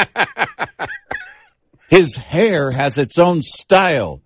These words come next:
You mean he's a slob? It's indicative of a brilliant mind.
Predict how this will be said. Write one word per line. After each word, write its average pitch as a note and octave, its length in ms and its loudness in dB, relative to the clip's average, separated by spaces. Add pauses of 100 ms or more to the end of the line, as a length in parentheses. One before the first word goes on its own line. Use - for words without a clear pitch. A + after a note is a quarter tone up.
(680)
You A2 320 2
mean C3+ 300 0
he's B2+ 340 -2
a G#2+ 120 0
slob? G3+ 840 -2 (3000)
It's F#3 220 4
indicative E3 760 0 (100)
of D3+ 160 2
a D3 100 4
brilliant E3+ 640 0
mind. A#2 1000 0